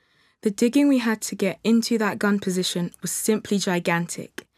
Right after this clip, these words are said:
We camouflaged it very well by putting wire netting over it, threaded with real grass. We had an awful job to manoeuvre the guns into it. We had to manhandle these enormous monsters.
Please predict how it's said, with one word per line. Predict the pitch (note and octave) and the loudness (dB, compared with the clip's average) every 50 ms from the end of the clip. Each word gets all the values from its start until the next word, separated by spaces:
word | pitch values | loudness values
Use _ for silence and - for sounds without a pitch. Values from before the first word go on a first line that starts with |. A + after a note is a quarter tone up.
| _ _ _ _ _ _ _ _ - | _ _ _ _ _ _ _ _ -2
We | G#3+ | -2
camouflaged | G3+ - A#3 A#3+ B3+ C4 B3 - A#3+ A3 G3+ G3 - - - | 0 2 2 4 4 2 2 0 0 0 2 0 -2 -2 -4
it | E3+ - | -4 -4
very | - F#3 G3 G#3+ A#3 A#3+ A#3 | -4 -2 0 2 4 4 2
well | G#3 G#3 G3 F3+ E3 E3 E3+ | 2 2 0 0 -2 -4 -4
by | - E3+ E3+ | -4 -4 -4
putting | - - G3+ - - F#3+ F#3+ F#3 | -2 -4 -4 -2 0 0 0 2
wire | G3+ G#3 G3+ G3+ F3+ | 2 2 2 0 0
netting | F3 E3+ E3+ - - E3+ E3 | 0 -2 -2 -4 -4 -4 -2
over | F3 F3 E3 - D#3+ | -2 -4 -4 -4 -8
it, | - - _ _ _ _ _ | -10 -10 _ _ _ _ _
threaded | _ - - - A#3+ A#3+ A#3+ B3 A#3+ - | _ -14 -2 0 0 2 2 2 0 0
with | G3 F#3+ F3 F3+ F3+ | -2 -2 -2 0 0
real | G#3 G#3 G3 F#3+ | 2 2 2 0
grass. | F3 F#3 F3+ E3+ D#3 D3 E3+ - - - - - - _ _ _ _ _ _ _ _ _ _ - | 0 -2 -2 -2 -4 -6 -10 -14 -16 -16 -18 -18 -20 _ _ _ _ _ _ _ _ _ _ -2
We | G#3+ | 0
had | G3+ A3+ A3+ G#3+ | 2 2 2 2
an | A3 G#3+ - - | 2 0 2 4
awful | - B3+ C4+ B3+ - - G#3+ A3 | 4 4 4 4 2 0 -2 0
job | - - F#3 E3+ E3+ - - | 0 0 0 0 -2 -4 -4
to | - G3+ | 0 0
manoeuvre | G3 F#3+ G3 G3 G#3 G#3 G#3 F#3+ F#3+ | 2 2 4 4 2 2 2 0 0
the | F#3 F#3 | -2 -2
guns | - F3+ F3 F3 F#3 F3+ F3+ | 0 0 0 0 0 0 0
into | F3+ F3 F3 - - D3 | -2 -2 -4 -4 -8 -8
it. | D3+ - - _ _ _ _ _ _ _ _ _ _ - | -10 -10 -12 _ _ _ _ _ _ _ _ _ _ 0
We | G#3+ | 0
had | G#3+ A#3+ B3 A#3+ - | 2 2 0 0 0
to | G#3 G#3 | 2 2
manhandle | G#3 G#3+ A#3 B3 B3+ B3+ A#3+ G3 F#3 F3+ F3+ F3+ F3+ F3 | 4 4 4 4 4 4 2 2 0 0 0 0 -2 -2
these | E3+ F#3 F3+ - - | -2 -2 -4 -2 0
enormous | F#3 F#3+ F#3+ G3 G#3 G#3+ A3 G#3+ G#3 G#3 G3 G3 - - | 0 2 2 2 2 2 2 2 2 2 0 0 -2 -2
monsters. | F#3+ F#3 F3+ - - - - C#3+ C#3 C#3+ - - | -2 -2 -2 -4 -6 -6 -6 -6 -6 -6 -8 -12